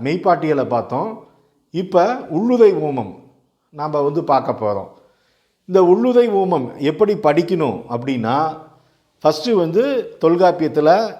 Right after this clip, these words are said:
அகத்திணையியல், பொருளியல், அப்புறமேலு ஊமையியல், மூணுலேயுமே உள்ளுதை ஓமத்தை பத்தி போட்டிருக்காங்க. அது இல்லாம நம்பியக பொருள்லையும் வரும். But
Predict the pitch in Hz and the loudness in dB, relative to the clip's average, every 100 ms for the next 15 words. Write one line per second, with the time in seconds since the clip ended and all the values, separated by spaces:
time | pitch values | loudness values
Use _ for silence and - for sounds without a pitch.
0 | - 127 160 - 156 143 131 143 226 - | -4 -2 -2 -2 -4 -4 -2 -2 -4 -10
1 | - _ _ _ _ _ _ - 156 170 | -20 _ _ _ _ _ _ -6 0 2
2 | 156 135 151 240 233 - _ _ 123 127 | 2 2 2 0 -4 -14 _ _ -10 -4
3 | 175 151 151 156 262 - - 135 170 165 | -2 0 0 0 -2 -4 -8 -2 -2 0
4 | 143 120 110 87 - _ _ _ - 190 | -2 -2 -4 -6 -14 _ _ _ -10 -4
5 | 269 247 214 196 277 151 180 190 - 160 | -2 0 0 0 0 -2 -4 -8 -10 -6
6 | 220 233 196 180 165 151 151 123 143 214 | 0 4 4 4 -2 -4 -4 -4 -6 -6
7 | 277 247 _ - 151 131 123 107 92 92 | -10 -14 _ -4 -4 -4 -4 -4 -4 -10
8 | - _ _ _ _ _ _ _ _ - | -14 _ _ _ _ _ _ _ _ -2
9 | 170 233 254 226 226 247 180 185 240 240 | 0 0 0 0 0 0 -2 -2 2 2
10 | 208 160 180 165 156 208 160 120 98 - | 2 0 -2 0 0 0 -2 -4 -6 -14
11 | - - | -20 -16